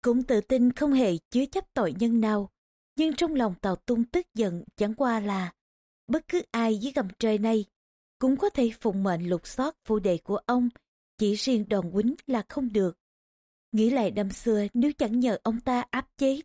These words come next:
Trương Hoáng mà ngầm giúp đỡ, thì giờ đây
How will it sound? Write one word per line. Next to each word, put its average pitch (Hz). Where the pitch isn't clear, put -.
Trương 240
Hoáng 233
mà 254
ngầm 240
giúp -
đỡ, 196
thì 247
giờ 214
đây 294